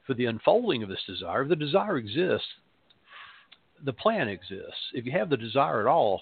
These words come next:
to be, get better, the answer to get better, how to do it, the means, the opportunity is there.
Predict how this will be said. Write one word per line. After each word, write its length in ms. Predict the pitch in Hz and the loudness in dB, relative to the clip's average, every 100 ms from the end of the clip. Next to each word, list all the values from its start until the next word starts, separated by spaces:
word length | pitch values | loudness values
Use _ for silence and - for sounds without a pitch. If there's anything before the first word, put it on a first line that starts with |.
| - | -6
to 80 | 117 | -8
be, 80 | 117 | 0
get 240 | 123 110 | 0 2
better, 340 | 139 143 104 | 0 0 -2
the 160 | 98 113 | -4 -2
answer 400 | 135 139 - 101 | 0 -2 -4 -6
to 100 | 104 | -6
get 180 | 110 107 | -8 -6
better, 420 | 107 101 120 110 - | -6 -6 -6 -6 2
how 140 | 131 | 4
to 100 | 110 | 4
do 220 | 101 185 | 2 4
it, 240 | 127 120 - _ _ _ - - - | 4 2 -2 _ _ _ -20 -12 -6
the 60 | |
means, 580 | 120 139 160 156 151 143 - _ _ | -2 0 2 0 -2 -4 -8 _ _
the 80 | 117 | 4
opportunity 640 | 110 - 160 165 127 104 - - - - | 4 2 -2 0 0 -2 -6 -18 -20 -12
is 140 | 95 95 | -12 0
there. 320 | 214 226 160 | 4 4 2